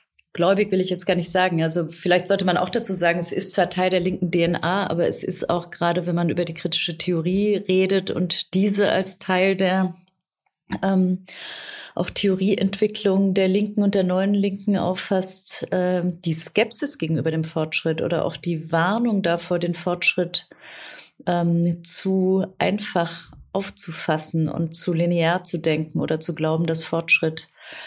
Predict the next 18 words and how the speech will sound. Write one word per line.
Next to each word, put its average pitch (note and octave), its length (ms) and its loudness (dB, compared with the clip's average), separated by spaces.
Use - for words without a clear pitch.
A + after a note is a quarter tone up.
so - 200 -2
ganz E3 240 4
automatisch E3 800 0
schon E3+ 160 0
irgendwie E3+ 260 -2
passiert, F#3 640 2
da E3 60 2
muss D#3+ 180 0
man E3 100 -2
quasi E3 300 0
nur D#3+ 160 0
zugucken. D#3 560 -2
Also D#3+ 160 -2
die D#3+ 100 -2
Skepsis - 560 2
dagegen G3+ 720 0
ist, - 500 -2
äh, F#3+ 340 0